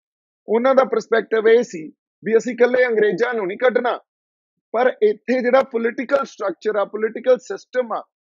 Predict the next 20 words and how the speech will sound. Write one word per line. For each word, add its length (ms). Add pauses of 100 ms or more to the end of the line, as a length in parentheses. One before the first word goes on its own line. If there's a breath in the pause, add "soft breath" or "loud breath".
(220)
ਕਿਉਂਕਿ 240
elite 600
ਬੈਠਿਆ 460
ਹੋਇਆ, 300 (480)
ਅਸੀਂ 220
ਉਹਨਾਂ 260
ਨੂੰ 140
ਵੀ 280 (440)
ਇਸ 160
political 540
structure 520
ਦਾ 140
ਵੀ 220
ਫੇਰ 540
ਬਦਲ 300
ਕਰਨਾ, 340
ਇਹਨੂੰ 180
completely 760
change 320
ਕਰਨਾ, 420